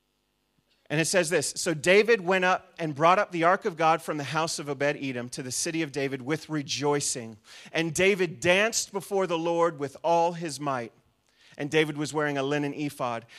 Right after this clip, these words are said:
So David and all the house of Israel brought up the ark of the Lord with shouting and with the sound of the horn. I love,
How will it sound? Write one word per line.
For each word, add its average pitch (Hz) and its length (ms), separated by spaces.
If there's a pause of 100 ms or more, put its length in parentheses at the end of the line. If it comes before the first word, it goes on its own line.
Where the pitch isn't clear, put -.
So 185 220
David 196 560
and 160 140
all 190 320
the 202 120
house 190 260
of 175 120
Israel 156 320
brought 160 340
up 214 160
the 190 120
ark 185 260
of 202 100
the 190 80
Lord 165 280
with 147 140
shouting 202 720 (240)
and 160 160
with 160 120
the 165 80
sound 170 500
of 151 200
the 139 100
horn. 117 420 (840)
I 160 100
love, 165 260